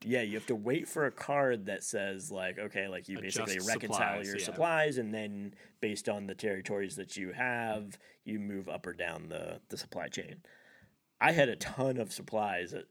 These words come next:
Speaker 1: at one point, but it, we weren't
Speaker 2: They
Speaker 1: getting
Speaker 2: weren't
Speaker 1: a card.
Speaker 2: doing
Speaker 1: We were
Speaker 2: anything
Speaker 1: pulling a
Speaker 2: for
Speaker 1: card.
Speaker 2: you. <laughs> Yeah.
Speaker 1: So, uh,
Speaker 2: You can still
Speaker 1: then
Speaker 2: only field, like, two armies.
Speaker 1: Yes, yes.
Speaker 2: <laughs>
Speaker 1: And there were, so the, some of these Westeros cards are kind of, like, dependent on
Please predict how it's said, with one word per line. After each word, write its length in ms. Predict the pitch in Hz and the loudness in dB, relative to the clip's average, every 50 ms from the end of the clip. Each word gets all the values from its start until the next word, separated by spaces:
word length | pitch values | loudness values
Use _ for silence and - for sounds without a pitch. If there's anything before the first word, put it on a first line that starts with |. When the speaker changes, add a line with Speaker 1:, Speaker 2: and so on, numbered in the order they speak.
| - | -4
Speaker 1:
at 140 | - 98 76 | -4 -2 -2
one 160 | 73 87 87 | -2 -6 -8
point, 260 | 87 - - 90 85 - | -8 -6 -4 -4 -4 -4
but 100 | - 98 | -4 -6
it, 140 | 95 92 - - | -6 -6 -8 -6
we 120 | - 120 110 | -2 -2 0
weren't 220 | 113 113 107 95 | 0 0 0 2
Speaker 2:
They 60 | 120 | 4
Speaker 1:
getting 140 | 123 127 131 | 4 4 6
Speaker 2:
weren't 140 | 143 147 151 | 4 2 4
Speaker 1:
a 40 | 135 | 4
card. 120 | 131 127 131 127 | 4 4 4 4
Speaker 2:
doing 80 | 107 | 2
Speaker 1:
We 60 | 110 117 | 2 2
were 60 | 120 | 4
Speaker 2:
anything 220 | 131 131 117 127 123 | 4 4 4 4 4
Speaker 1:
pulling 80 | 117 104 | 4 2
a 40 | |
Speaker 2:
for 60 | - - | 4 4
Speaker 1:
card. 320 | 135 123 107 113 - - | 4 6 6 2 0 -4
Speaker 2:
you. 80 | - - - - _ _ _ _ - - - - - - - | -10 -12 -12 -14 _ _ _ _ -14 -12 -10 -10 -12 -10 -4
<laughs> 0 | 123 120 | 0 2
Yeah. 60 | 110 | 4
Speaker 1:
So, 800 | 104 123 113 113 110 110 113 110 110 110 110 107 107 107 107 - - | 6 6 6 6 6 6 4 4 4 4 2 4 4 2 2 2 0
uh, 340 | 104 110 107 101 101 98 98 117 | 0 2 2 4 4 4 2 2
Speaker 2:
You 100 | 123 127 | 4 4
can 80 | 127 | 6
still 200 | 151 156 165 165 | 6 6 6 6
Speaker 1:
then 80 | 160 160 | 6 6
Speaker 2:
only 160 | 151 151 143 | 6 4 2
field, 340 | 143 - 143 135 127 123 113 | 2 2 2 2 4 2 2
like, 200 | 113 110 107 - - - _ - | 0 0 0 -2 -6 -18 _ -14
two 220 | - - 139 127 120 | -4 0 2 2 4
armies. 500 | 113 107 101 92 87 87 - - - - _ _ _ - | 2 2 0 -2 -6 -8 -8 -12 -12 -14 _ _ _ -4
Speaker 1:
Yes, 680 | 123 131 135 120 101 90 - - - - - - - - | 0 4 4 6 4 4 2 2 2 2 4 2 0 2
yes. 560 | - 117 107 90 80 82 - - - - - - | 4 6 6 6 6 4 2 0 0 0 -4 -6
Speaker 2:
<laughs> 40 | _ _ _ - 120 | _ _ _ 2 2
Speaker 1:
And 120 | 127 127 | 4 4
there 100 | 127 127 | 4 4
were, 360 | 120 123 123 123 123 120 113 - | 4 4 4 4 4 2 0 0
so 220 | - - 123 110 | 0 0 0 0
the, 80 | 107 104 | 0 0
some 160 | - 143 160 | 0 2 2
of 20 | 180 | 2
these 140 | 165 - | 2 2
Westeros 400 | - 143 143 139 - 131 120 - - | 4 2 2 2 2 0 -2 -2 0
cards 300 | - 107 104 101 101 98 | 0 0 0 0 -2 -4
are 100 | 95 90 | -6 0
kind 180 | - 113 107 | 0 0 0
of, 120 | 98 92 95 | 0 -2 -4
like, 260 | 95 92 90 - - _ - - - - - - - - - _ _ _ - | -4 -4 -4 -8 -12 _ -20 -20 -20 -20 -20 -20 -20 -20 -20 _ _ _ -8
dependent 500 | 107 - - 117 117 117 110 117 120 113 | -4 -2 0 0 2 2 2 2 2 0
on 540 | - 110 107 107 101 101 98 98 98 101 - | 0 0 0 0 0 -2 -4 -4 -6 -6 -8